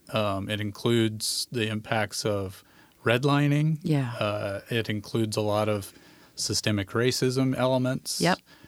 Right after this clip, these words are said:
Speaker 1: And without, y-, that has to be changed if we're really gonna be, make space for everyone in our community.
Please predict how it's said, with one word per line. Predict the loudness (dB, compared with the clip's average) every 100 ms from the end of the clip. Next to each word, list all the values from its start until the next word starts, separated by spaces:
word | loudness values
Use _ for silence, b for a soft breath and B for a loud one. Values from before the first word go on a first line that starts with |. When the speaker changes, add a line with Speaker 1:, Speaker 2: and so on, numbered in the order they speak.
| B B
Speaker 1:
And | 0 4 6 6 4 4 2 -2 -6 -2
without, | 2 2 2 2 4 2 -2 -12 -14 _ _ b b b b b _ _ -8
y-, | -8 _ _ 0
that | 2 2 2
has | 0 0 -2
to |
be | -4 -4 -4 -8 _ _ _
changed | 0 4 4 2 -2 -2
if | -2
we're | 0 2
really | 2 2
gonna | 2 0
be, | 0 0 0
make | -2 -2 -2
space | -2 0 0
for | -4 -2 0
everyone | 0 2 0 0 0 0
in | -2
our | -2
community. | -2 0 2 2 0 -4